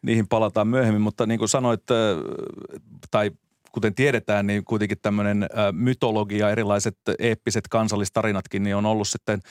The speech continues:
sitä fantasiamaailmaa inspiroimassa, missä sitten Tolkien, tai mistä se ammensi. Niin, äh, mi-, millä tavalla, Joonas, sä itse,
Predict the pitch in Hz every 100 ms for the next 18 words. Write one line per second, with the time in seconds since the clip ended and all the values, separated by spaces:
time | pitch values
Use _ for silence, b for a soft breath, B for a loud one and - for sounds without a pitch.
0 | B B B - 127 110 107 101 98 101
1 | 101 101 101 101 98 87 123 107 104 104
2 | 98 - 101 - 98 - - 127 104 -
3 | 90 98 104 98 101 120 - 113 104 98
4 | 90 85 80 - B B B B - 98
5 | 92 87 76 - - - - 127 127 131
6 | 165 170 131 156 165 - 120 113 101 -
7 | - - - - - 123 117 107 123 127
8 | -